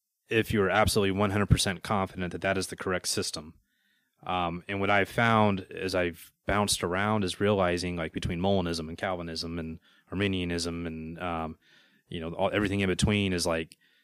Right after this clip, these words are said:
there's a lot of them I think that have a lot of truth, but none of them really seem to capture to me, you know, that, that actually here's the full system of it.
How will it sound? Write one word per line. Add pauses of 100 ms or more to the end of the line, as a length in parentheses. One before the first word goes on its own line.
(580)
there's
a
lot
of
them
I
think
that
have
a
lot
of
truth,
but
none
of
them
really
seem
to
capture
to
me, (1120)
you
know,
that, (400)
that (360)
actually
here's
the
full
system
of
it.